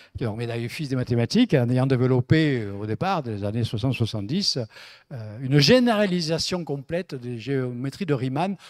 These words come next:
de même que les géométries de Riemann, euh, les géométries donc, euh, euh, non euclidiennes avaient généralisé la géométrie euclidienne, eh bien, les géométries non commutatives incorporent les, les, les géométries de Riemann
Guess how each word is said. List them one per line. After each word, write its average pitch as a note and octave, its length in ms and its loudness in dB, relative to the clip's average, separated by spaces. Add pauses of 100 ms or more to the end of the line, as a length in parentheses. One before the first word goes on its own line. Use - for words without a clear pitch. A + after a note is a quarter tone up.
(140)
de D#3+ 200 -2
même F3+ 300 2
que D3+ 120 -4
les C#3 120 0
géométries C#3+ 360 -2
de B2+ 80 0
Riemann, C3 460 0 (560)
euh, B2 340 -6
les A#2+ 140 -4
géométries A2+ 480 -16
donc, G2+ 320 -18
euh, G2+ 180 -14 (1900)
euh, G2+ 360 -8
non C#3 120 0
euclidiennes C#3+ 480 -4
avaient A#2 180 -4
généralisé A#2+ 680 -8 (720)
la A#2+ 140 -4
géométrie A#2 340 -4
euclidienne, B2 560 -6 (340)
eh C3 100 -6
bien, C#3+ 200 4
les B2+ 120 -2
géométries A#2+ 320 -2
non A#2 120 0
commutatives A2 720 -6
incorporent D3 760 0
les, A2+ 300 -10
les, G#2+ 340 -16
les G#2 180 -16
géométries A#2 440 -12
de A#2+ 80 -10
Riemann C3+ 420 -2